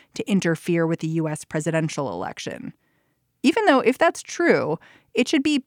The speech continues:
pretty interesting to an agency like hers,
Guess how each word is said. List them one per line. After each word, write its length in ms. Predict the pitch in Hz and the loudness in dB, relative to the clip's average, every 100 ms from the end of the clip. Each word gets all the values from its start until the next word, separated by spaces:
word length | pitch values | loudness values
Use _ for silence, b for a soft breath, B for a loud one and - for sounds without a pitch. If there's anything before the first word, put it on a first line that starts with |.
| - | -4
pretty 180 | 269 262 | 0 0
interesting 720 | - 277 269 - 165 - - | 4 4 4 2 0 -2 -4
to 140 | - | -4
an 100 | 180 | -2
agency 460 | - 165 170 - 160 | 0 0 0 0 -2
like 220 | 139 - | -2 -4
hers, 520 | - 127 - - - | -6 -6 -6 -8 -10